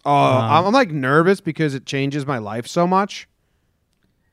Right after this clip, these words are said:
Speaker 2: You're gonna feel a lot better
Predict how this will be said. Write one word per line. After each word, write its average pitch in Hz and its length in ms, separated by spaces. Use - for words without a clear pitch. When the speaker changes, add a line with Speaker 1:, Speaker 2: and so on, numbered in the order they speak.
Speaker 2:
You're 180 240
gonna 233 180
feel 214 320
a 175 40
lot 156 400
better 135 760